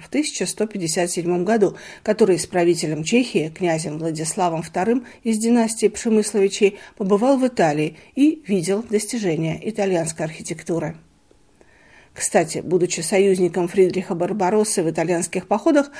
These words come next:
князь Владислав смог добиться у императора Священной Римской империи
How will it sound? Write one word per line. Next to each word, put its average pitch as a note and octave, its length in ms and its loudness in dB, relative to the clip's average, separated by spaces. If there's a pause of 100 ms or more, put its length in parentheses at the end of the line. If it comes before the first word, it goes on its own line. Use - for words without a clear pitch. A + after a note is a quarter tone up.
(300)
князь F#3 400 0
Владислав F#3+ 600 -2
смог B3+ 360 0
добиться A3 520 0
у A3 100 2
императора D#3+ 500 0
Священной E3+ 560 -2
Римской E3+ 540 -2
империи C#4 400 2